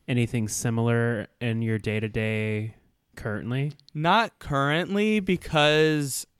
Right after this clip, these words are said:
Speaker 2: I believe in the, in other realms and, like, spirits and demons and ghosts and all that stuff for sure,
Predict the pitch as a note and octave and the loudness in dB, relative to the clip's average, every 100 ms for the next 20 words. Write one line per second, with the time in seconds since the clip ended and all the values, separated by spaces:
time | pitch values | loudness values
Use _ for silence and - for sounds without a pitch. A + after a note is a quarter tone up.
0 | - C#3 D3+ F3+ F#3+ G#3+ A3 G3+ E3 C3 | -4 -2 0 -2 0 0 0 0 -2 -2
1 | B2 A#2 - _ - C3 B2+ C3 C3 A#2 | 0 0 -2 _ -8 -2 0 2 0 0
2 | A2+ A#2 B2 B2 B2 B2 A2+ - A2 A2+ | 0 0 -2 -4 -4 -6 -6 -2 0 0
3 | A2+ A2+ G#2+ G#2+ A#2 A#2 A#2 A2+ A2+ G#2+ | -2 -4 -4 -2 -2 -2 -4 -6 -2 -2
4 | A2 B2+ C3 D3 - D#3 - B2+ - A2 | -2 -2 -2 -2 0 0 0 -2 0 2
5 | A2+ C3+ | 4 4